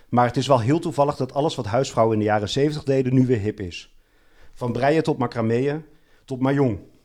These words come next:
En van sherry tot campers en natuurlijk de boekenclubjes.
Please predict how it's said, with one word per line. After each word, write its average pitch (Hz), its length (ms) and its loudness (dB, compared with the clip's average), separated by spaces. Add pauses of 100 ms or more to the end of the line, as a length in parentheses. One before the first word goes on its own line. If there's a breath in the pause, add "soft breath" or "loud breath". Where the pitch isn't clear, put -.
(220)
En 127 140 -6
van 123 120 -2
sherry 135 360 -2
tot 131 180 -10
campers 117 560 -6
en 135 100 -2
natuurlijk 104 540 -4
de 127 80 -8
boekenclubjes. 104 800 -12